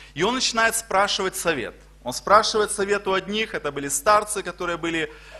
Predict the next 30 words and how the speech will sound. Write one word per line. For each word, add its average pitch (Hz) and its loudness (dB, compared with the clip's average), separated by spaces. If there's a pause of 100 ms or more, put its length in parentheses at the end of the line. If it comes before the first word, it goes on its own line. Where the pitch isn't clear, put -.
(140)
э, 123 4
жили 165 2
в 160 2
одно 165 0
время 165 0
с - -2
Соломоном. 185 0 (220)
Они 240 0
говорят 208 2
ему: 190 -8
"Нужно 208 -4
поговорить 190 -2
с - -8
народом 180 0 (280)
ласково, 143 2
по-доброму 175 4
нужно 147 -4
обращаться 131 0
с - -8
народом. 120 0
И 135 -10
тогда 180 4
у 208 2
вас 180 2
будут 190 -4
на 170 -2
все 208 0 (240)
года 160 4
хорошие 180 -2
взаимоотношения". 151 -2